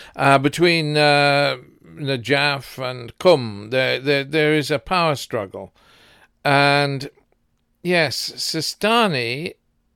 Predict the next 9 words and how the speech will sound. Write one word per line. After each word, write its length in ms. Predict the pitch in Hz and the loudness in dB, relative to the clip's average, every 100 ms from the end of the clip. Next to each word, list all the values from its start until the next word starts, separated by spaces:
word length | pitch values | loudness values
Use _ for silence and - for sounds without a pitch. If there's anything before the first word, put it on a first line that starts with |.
| _ _ _ _ _ _ _ _ - | _ _ _ _ _ _ _ _ -4
is 380 | 156 160 156 - | 0 0 -4 -4
the, 500 | 156 151 139 147 - _ _ - - | -2 -2 -6 -12 -20 _ _ -20 -20
I 100 | - | -12
guess 280 | 175 277 - | -6 -4 -4
he's 180 | 202 160 | -6 -6
the 80 | |
spiritual 680 | 143 - 220 226 147 - 139 | -6 -2 0 0 -2 -2 0
leader 460 | 135 127 117 120 147 _ _ _ _ _ _ _ _ - | 0 0 -2 -2 -4 _ _ _ _ _ _ _ _ -6
of 640 | 131 135 131 131 127 120 | 0 2 4 4 2 -2